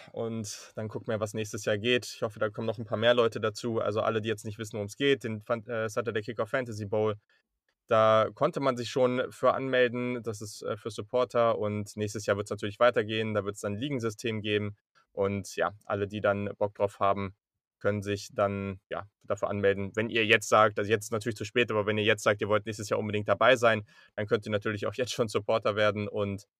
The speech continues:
dann ab nächstem Jahr, ähm, oder euch für nächstes Jahr schon eintragen. Es gibt auch noch ein bisschen ein paar andere Sachen als Supporter. Also wir machen da auch immer sehr, sehr spaßige, ähm, Hangout-Sessions oder Zoom oder was auch immer und, und schnacken über Football und gucken uns, ähm, Spieler beim Scou-, oder scouten zusammen Spieler und, und schauen uns an, was wir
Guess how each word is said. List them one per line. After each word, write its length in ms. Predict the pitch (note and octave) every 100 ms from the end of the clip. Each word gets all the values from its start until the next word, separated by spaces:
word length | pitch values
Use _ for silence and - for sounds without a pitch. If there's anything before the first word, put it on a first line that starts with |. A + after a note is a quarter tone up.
| _ _ -
dann 240 | G#2 G2+
ab 180 | - G2+
nächstem 340 | G2+ G#2 - G2
Jahr, 460 | G2 G2 G2 F#2+
ähm, 320 | F#2+ F#2+ F#2+ -
oder 240 | G2 F#2+
euch 160 | G2+ G2+
für 100 | G2+
nächstes 260 | G#2+ A2
Jahr 100 | G#2
schon 180 | G2+ G2+
eintragen. 720 | - C#3 - A#2+ A2+ A2 G#2+ - _ _ _ _ _ _ _ _ _
Es 140 | A#2
gibt 160 | - -
auch 80 | B2+
noch 120 | A2
ein 60 | G#2+
bisschen 200 | G#2 G2+
ein 20 |
paar 120 | -
andere 160 | G2+ G2
Sachen 220 | G2+ G2
als 140 | G2
Supporter. 420 | G2+ - G2 A#2
Also 200 | G#2+ G2
wir 80 | G2
machen 200 | G2 G#2
da 60 | G2+
auch 120 | G2+
immer 180 | G2+ G2
sehr, 140 | G#2
sehr 100 | G2+
spaßige, 800 | G2+ G#2 G#2 - G2+ G2+ G2+ G2
ähm, 500 | G2+ F#2+ F#2+ F#2+ G2
Hangout-Sessions 680 | G#2+ A2 G#2 - G#2 G#2 G2+
oder 460 | G2 F#2+ F#2 F#2 F#2+
Zoom 380 | G#2 A2 A2 G#2
oder 140 | F#2+
was 140 | G2 G2+
auch 120 | -
immer 260 | G#2+ G2+
und, 180 | G2 G2
und 180 | G2 G2+
schnacken 300 | - G#2 A2
über 160 | G2+ G2
Football 400 | G#2 - G#2 G2
und 120 | G2
gucken 260 | G#2 G#2
uns, 260 | G2 G2 -
ähm, 460 | G2+ G2 G2 G2 G2
Spieler 300 | - G2+ G2
beim 120 | G2
Scou-, 320 | - G#2+ G#2
oder 160 | G2+ F#2+
scouten 360 | - A2+ G#2+
zusammen 240 | G#2 G#2 G#2
Spieler 360 | - E3+ D3 A#2
und, 140 | A2
und 120 | G#2+
schauen 160 | A2+ G#2+
uns 120 | G#2+
an, 120 | A2+
was 160 | G#2+ -
wir 200 | G#2+